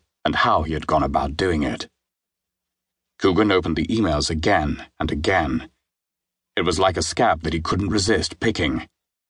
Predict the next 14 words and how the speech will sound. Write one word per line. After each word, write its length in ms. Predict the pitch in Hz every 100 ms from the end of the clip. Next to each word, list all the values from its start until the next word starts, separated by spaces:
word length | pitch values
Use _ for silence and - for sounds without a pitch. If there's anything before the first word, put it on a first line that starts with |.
| _ _ _ -
It 140 | 78
was 260 | 78 104 117
as 140 | 107
if 120 | 90 -
opening 460 | 131 156 104 78 76
them 320 | 71 60 - - _
might 220 | - 78 -
exorcise 640 | 117 113 95 - 78 73 -
them 280 | 73 - -
and 160 | 80 78
turn 240 | - 85
the 80 | 69
clock 320 | 82 120 113
back, 400 | - 80 - -